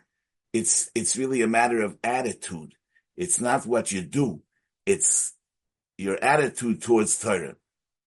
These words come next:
And, and, and, and Mamela, it's something that depends on the roitze.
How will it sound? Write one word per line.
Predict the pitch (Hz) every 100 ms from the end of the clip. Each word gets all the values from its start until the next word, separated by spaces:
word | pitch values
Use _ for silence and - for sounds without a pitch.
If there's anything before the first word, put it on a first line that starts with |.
| _ 92
And, | 101 101
and, | 104 104 -
and, | 104 104
and | 98 104
Mamela, | 107 143 165 117 117 - _ _ _ _ _ _ _ _ _ _
it's | 117 92
something | 131 139 117 110 101 98 - _ _ _ _
that | 85 92 85 - - - _ _ _ _ _ -
depends | 90 76 123 120 104 -
on | 98 98
the | 90
roitze. | 104 127 110 - -